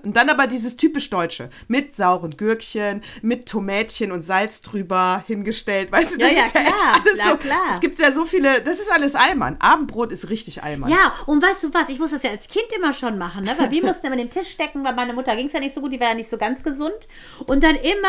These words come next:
Speaker 2: ich, also mein Leben lang decke ich schon einen Abendbrottisch. <laughs> Vielleicht ist es mir jetzt einfach klar geworden mit einundfünfzig, dass ich seit über, <laughs> über vierzig Jahren den Abendbrottisch decke und mache.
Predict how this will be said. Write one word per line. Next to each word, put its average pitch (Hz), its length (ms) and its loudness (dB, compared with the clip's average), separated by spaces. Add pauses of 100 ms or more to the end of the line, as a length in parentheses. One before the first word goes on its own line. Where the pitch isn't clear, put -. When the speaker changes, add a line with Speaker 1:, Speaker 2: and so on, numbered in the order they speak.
(140)
Speaker 2:
ich, 285 180 0
also 277 140 0
mein 277 140 2
Leben 359 280 0
lang 311 200 2
decke 302 180 -2
ich 320 80 -6
schon 302 160 -2
einen - 100 -2
Abendbrottisch. 214 800 -4
<laughs> - 80 -20
Vielleicht 262 260 0
ist 269 220 -4
es 320 100 -8
mir 277 140 2
jetzt 226 260 0
einfach 214 400 -4 (300)
klar 247 300 6 (100)
geworden 240 260 4
mit 233 160 -4
einundfünfzig, 247 1040 -2 (220)
dass 240 180 -4
ich - 160 -6
seit 226 100 -6 (260)
über, 311 140 6 (240)
<laughs> - 280 4
über 415 280 6 (220)
vierzig 330 300 0
Jahren 320 220 2
den 247 120 -4
Abendbrottisch 226 800 0
decke 233 260 2
und 233 160 -2
mache. 233 320 -2